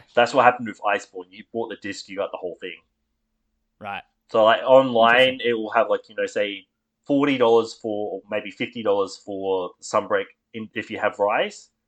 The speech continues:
Speaker 1: but it'll be,
Speaker 2: Yeah.
Speaker 1: you know, ninety, a hundred, whatever it is, for both. So basically,
Speaker 2: Yeah,
Speaker 1: they've
Speaker 2: okay.
Speaker 1: reduced the price if you already have Rise.
Speaker 2: Okay.
Speaker 1: Yeah.
Speaker 2: G-, getting major Dark Souls vibes fr-, from it.
Speaker 1: Yeah,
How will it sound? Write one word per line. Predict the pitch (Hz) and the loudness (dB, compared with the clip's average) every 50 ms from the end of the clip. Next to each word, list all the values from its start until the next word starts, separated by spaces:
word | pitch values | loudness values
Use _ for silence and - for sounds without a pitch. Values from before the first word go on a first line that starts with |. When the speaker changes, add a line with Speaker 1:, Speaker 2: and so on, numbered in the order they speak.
| _ _ _ _ _ _ _ _ _ _ _ _ _ | _ _ _ _ _ _ _ _ _ _ _ _ _
Speaker 1:
but | 120 113 | 0 0
it'll | 107 110 - | 0 -2 -4
be, | - 110 | -4 -6
Speaker 2:
Yeah. | 107 107 107 98 90 | -6 -6 -8 -10 -14
Speaker 1:
you | 104 104 | -12 -6
know, | 101 95 95 92 90 92 | -4 -4 -4 -4 -8 -6
ninety, | 107 120 113 113 113 113 - - 107 101 101 | 0 0 2 2 0 -2 -8 -12 -10 -8 -8
a | 95 | -4
hundred, | - 110 107 101 101 - _ | -2 -4 -4 -4 -8 -12 _
whatever | 95 92 92 90 98 92 | -8 -8 -8 -8 -8 -10
it | 92 90 | -10 -10
is, | 92 92 87 - - - _ | -12 -14 -14 -18 -20 -20 _
for | _ _ 117 104 - | _ _ -12 -8 -4
both. | - 98 82 73 - _ _ _ _ _ _ _ _ _ _ _ _ _ _ _ _ _ _ _ _ _ _ | -4 -4 -4 -6 -12 _ _ _ _ _ _ _ _ _ _ _ _ _ _ _ _ _ _ _ _ _ _
So | - 110 | -8 -2
basically, | 110 135 127 127 - 127 | 0 0 0 0 -4 -2
Speaker 2:
Yeah, | 120 | 0
Speaker 1:
they've | 120 117 | 0 0
Speaker 2:
okay. | 110 117 | 0 -2
Speaker 1:
reduced | 113 113 127 131 127 123 - - | -4 -4 -6 -6 -6 -6 -8 -10
the | 120 | -10
price | - - - 107 107 104 95 - - - - - - - _ _ _ _ _ _ - | -6 0 2 2 4 2 0 -4 -10 -16 -18 -20 -20 -20 _ _ _ _ _ _ -16
if | 110 - 110 | -14 -12 -8
you | 104 | -6
already | 110 110 104 101 98 98 95 92 | -2 0 0 0 0 0 -4 -10
have | - - 98 95 92 - _ _ _ - | -10 -8 -6 -6 -8 -8 _ _ _ -10
Rise. | 92 80 - - - _ - - _ _ _ _ _ _ _ _ _ _ _ _ _ _ _ _ _ _ _ _ | -10 -10 -10 -14 -20 _ -20 -20 _ _ _ _ _ _ _ _ _ _ _ _ _ _ _ _ _ _ _ _
Speaker 2:
Okay. | - - 110 90 - _ _ _ | -18 -16 -16 -16 -16 _ _ _
Speaker 1:
Yeah. | - 95 - - - _ _ _ _ _ _ - - _ - 147 | -12 -12 -12 -12 -14 _ _ _ _ _ _ -20 -20 _ -20 -18
Speaker 2:
G-, | 131 - - _ _ _ | -18 -18 -20 _ _ _
getting | - 165 156 156 139 127 120 | -4 -4 -2 -2 -2 -4 -2
major | 120 123 123 127 127 117 123 | 0 0 0 0 0 -2 -4
Dark | 104 113 101 101 104 | -6 -6 -6 -6 -8
Souls | - 113 104 98 98 | -8 -12 -12 -12 -12
vibes | 98 95 92 92 - | -14 -16 -16 -16 -18
fr-, | - - _ _ _ | -20 -20 _ _ _
from | - 87 90 85 | -20 -18 -18 -18
it. | - - _ _ _ _ _ _ _ | -20 -20 _ _ _ _ _ _ _
Speaker 1:
Yeah, | 117 120 104 92 87 | -4 -4 -4 -4 -6